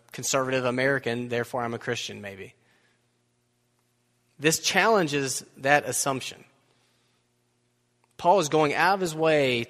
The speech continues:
to say, "No environmental factors make you a child of promise. It is purely of God." So it's good for us to examine ourselves here. What makes us think that we're children of God?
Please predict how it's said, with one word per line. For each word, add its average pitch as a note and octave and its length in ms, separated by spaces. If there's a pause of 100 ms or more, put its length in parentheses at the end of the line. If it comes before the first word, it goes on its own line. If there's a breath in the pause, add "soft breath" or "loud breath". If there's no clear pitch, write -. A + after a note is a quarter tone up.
to - 120
say, A#2+ 720 (460 loud breath)
"No D#3 340
environmental E3+ 680
factors A#2+ 640
make C3+ 440
you A#2+ 300
a A2 60
child A2+ 300
of G2+ 80
promise. - 600 (200)
It A#2+ 100
is A2+ 120
purely D3 680 (260)
of A2 140
God." G#2 360 (1900)
So - 140
it's C#3 80
good A#3 160
for G#3+ 100
us G3+ 160
to F#3+ 80
examine F3 500
ourselves E3 500
here. G#2+ 340 (840 soft breath)
What F3+ 220
makes F3+ 260
us D3+ 140
think D#3 220
that A#2 120
we're D3 180
children A2 360
of G#2 100
God? - 260